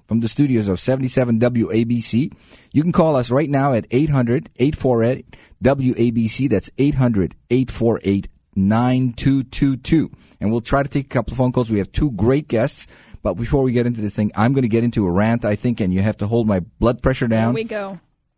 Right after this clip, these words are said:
Speaker 2: Did
Speaker 1: We're
Speaker 2: you
Speaker 1: gonna
Speaker 2: take
Speaker 1: talk
Speaker 2: those
Speaker 1: about
Speaker 2: blood pressure meds this
Speaker 1: No,
Speaker 2: morning?
Speaker 1: I
Speaker 2: 'Cause
Speaker 1: did not. I should have doubled up.
Speaker 2: So we're talking Missouri Proposition B.
Speaker 1: Missouri Proposition B. This is,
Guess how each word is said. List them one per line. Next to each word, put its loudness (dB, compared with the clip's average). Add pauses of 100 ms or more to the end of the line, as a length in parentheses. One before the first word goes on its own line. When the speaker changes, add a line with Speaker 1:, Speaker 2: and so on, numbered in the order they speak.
Speaker 2:
Did -4
Speaker 1:
We're 4
Speaker 2:
you 2
Speaker 1:
gonna 2
Speaker 2:
take 2
Speaker 1:
talk 4
Speaker 2:
those 2
Speaker 1:
about 0
Speaker 2:
blood -2
pressure -8
meds -10
this -2
Speaker 1:
No, 2
Speaker 2:
morning? 0
Speaker 1:
I -2
Speaker 2:
'Cause -4
Speaker 1:
did -4
not. 0
I -2
should -8
have -4
doubled 2
up. -2
Speaker 2:
So -8
we're -2
talking -2
Missouri -2
Proposition -2
B. -4 (200)
Speaker 1:
Missouri 4
Proposition 0
B. 0
This 0
is, -2